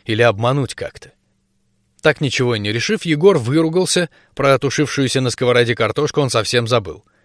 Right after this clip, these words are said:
Уже за столом, закидывая в себя подгоревшее блюдо, он получил сообщение от медсестры Оли. "Привет,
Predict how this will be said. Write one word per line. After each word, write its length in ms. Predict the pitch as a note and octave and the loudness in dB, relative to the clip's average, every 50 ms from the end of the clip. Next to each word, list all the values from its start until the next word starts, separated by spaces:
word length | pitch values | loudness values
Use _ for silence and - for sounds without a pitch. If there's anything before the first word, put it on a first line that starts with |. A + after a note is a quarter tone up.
| _ _ _ _ _ _ _ _ _ _ _ _ _ _ | _ _ _ _ _ _ _ _ _ _ _ _ _ _
Уже 200 | - A2+ B2 E3 | -8 -2 0 0
за 140 | E3+ D3 E3+ | 2 2 0
столом, 480 | D3 - F3 E3 D#3 E3+ G3 G3+ F3 C#3 | 0 2 4 6 6 6 6 4 4 4
закидывая 500 | C#3 C#3 - E3+ E3+ D3+ D3 D3+ D3+ C#3 | 2 2 2 0 -2 2 4 4 4 4
в 60 | - | 2
себя 220 | - C#3+ D3 C#3+ | 0 2 2 2
подгоревшее 680 | C3+ C#3+ C3 B2 C3 C3 C#3 D3 B2+ - - C3 B2 A2 | 2 0 0 2 2 4 4 2 0 0 0 -2 -2 0
блюдо, 440 | A2+ B2+ D#3 F3+ F3+ D#3+ E3 C#3 - - - - - | -2 -2 0 0 4 4 4 4 4 -2 -12 -18 -2
он 220 | - D3+ F3 F3 - | 2 2 2 4 2
получил 480 | - D#3 D3+ C#3+ B2+ - - F3 E3+ | 2 2 2 2 2 2 2 2 2
сообщение 600 | C#3 - C#3 C3 A#2+ A#2 - - D#3 D#3+ D3+ C#3+ C3 | 4 4 2 2 2 0 0 0 0 2 2 2 2
от 160 | B2 - C#3 | 2 0 -2
медсестры 480 | C3+ A#2+ - C3+ A#2+ - - C#3+ C#3+ | -4 -2 -2 -4 -4 -2 0 2 2
Оли. 380 | C3+ C3 B2+ G#2+ F2 D#2 D#2 - _ _ _ _ _ _ _ _ _ _ _ _ _ | 4 4 2 0 0 -2 -8 -16 _ _ _ _ _ _ _ _ _ _ _ _ _
"Привет, 560 | - B2+ B2+ A#2 F#2+ G2 A2+ C#3+ D#3 - - | -2 0 0 0 2 2 2 2 2 0 -2